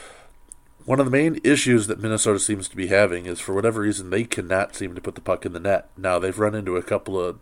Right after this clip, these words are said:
hot goaltenders who have just been playing their, uh,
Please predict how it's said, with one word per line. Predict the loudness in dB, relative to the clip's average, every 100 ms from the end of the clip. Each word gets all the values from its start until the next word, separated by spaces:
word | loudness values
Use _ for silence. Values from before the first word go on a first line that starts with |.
| -4
hot | -2 -2
goaltenders | 0 -2 0 -4 -2 -6 -4
who | -8
have | -8
just | -8 -8
been | -8 -12 -12
playing | -4 -2 -2
their, | -6 -8 -12 -20 _ _ -20 -20 _ -20 _ _ -20 -20 _ _ -20 -20 -20 -8
uh, | -2 -2 -2